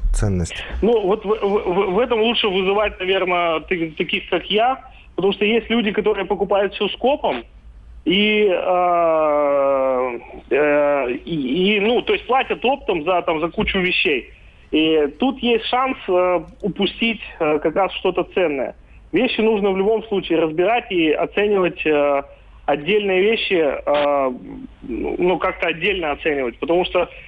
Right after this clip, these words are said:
Speaker 2: мы, ну, в советской квартире я находил, э, там, я не помню, на Войковской, э,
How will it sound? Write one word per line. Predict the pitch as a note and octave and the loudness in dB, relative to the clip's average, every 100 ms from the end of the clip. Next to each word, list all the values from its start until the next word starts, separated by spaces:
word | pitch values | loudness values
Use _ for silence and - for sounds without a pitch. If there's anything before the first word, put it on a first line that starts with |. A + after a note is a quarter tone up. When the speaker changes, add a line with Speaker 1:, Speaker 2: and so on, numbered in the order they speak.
| - | -8
Speaker 2:
мы, | E3+ F3+ F3+ F3 E3+ D#3 E3 - | -2 0 2 2 0 -2 -6 0
ну, | F#3+ E3 | 0 0
в | - | 0
советской | F3+ G3 - F3+ | 0 0 -2 -2
квартире | F#3 F3 G#3+ A3+ G3+ | -2 -2 0 0 2
я | F#3 F3 | 4 2
находил, | E3+ E3 D#3+ E3 F#3+ F#3 F#3 - - - - | 0 0 -2 2 2 0 -4 -18 -20 -16 -4
э, | D3+ C#3+ C#3 C3 | 0 2 2 2
там, | C#3 C3+ B2+ B2 A#2+ | 0 0 -2 -2 -2
я | B2+ | -2
не | B2+ | -2
помню, | D3+ C#3 C3 | 0 0 0
на | C3+ C3+ C3 | 0 0 0
Войковской, | D3 G3 F#3+ E3 - D3 C3 - - - | 0 0 -2 -6 -2 -2 -2 -10 -16 -14
э, | - | -2